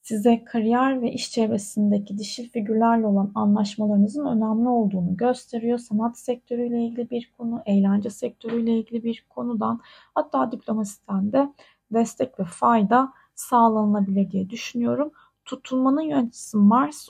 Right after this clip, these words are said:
on birinci evinizde olduğu için sosyal çevrelerle ilgili böyle bir eforunuz var. Biraz or-, oradaki hani kulüp, dernek, sosyal ortamlardaki durumları da yönetmek önemli olacaktır diye düşünüyorum. Bu arada, bu arada,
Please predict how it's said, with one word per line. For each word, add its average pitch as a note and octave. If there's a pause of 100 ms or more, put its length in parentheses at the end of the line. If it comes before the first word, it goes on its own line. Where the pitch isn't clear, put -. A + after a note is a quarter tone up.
on A#3
birinci G#3
evinizde F#3+
olduğu G#3
için -
sosyal C#4+
çevrelerle G#3
ilgili G#3
böyle A#3
bir A3
eforunuz A3+
var. A3
Biraz G#3+
or-, G#3+ (100)
oradaki G#3
hani G3
kulüp, G#3+
dernek, G#3
sosyal G#3+
ortamlardaki G3 (540)
durumları A#3
da G#3
yönetmek A#3 (140)
önemli A3+
olacaktır G#3
diye C4
düşünüyorum. G3 (360)
Bu B3+
arada, A#3+
bu C4
arada, A#3+